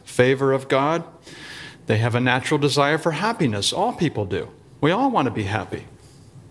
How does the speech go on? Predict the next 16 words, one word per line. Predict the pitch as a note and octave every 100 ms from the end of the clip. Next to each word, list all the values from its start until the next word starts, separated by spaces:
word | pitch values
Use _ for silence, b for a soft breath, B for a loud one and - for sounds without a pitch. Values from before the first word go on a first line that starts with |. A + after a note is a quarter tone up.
| - - - - - - -
But | A2+
they're | A#2+
blind | A#2 C3+ C3+ D3+ F3 F3+ -
to | D3
their | D3
true | C#3+ C3+
condition. | B2+ B2+ A2+ G2 - - - - - - - - -
They | A2
may | A2+
even | A#2+ B2+
be | C3+
sincere, | D3+ E3 D#3 - A3 G2 - - B B B B B - - -
but | A#2
they're | B2
sincerely | A#2 C#3 - B2 G#2+
wrong. | G#2+ A2+ G2 F2+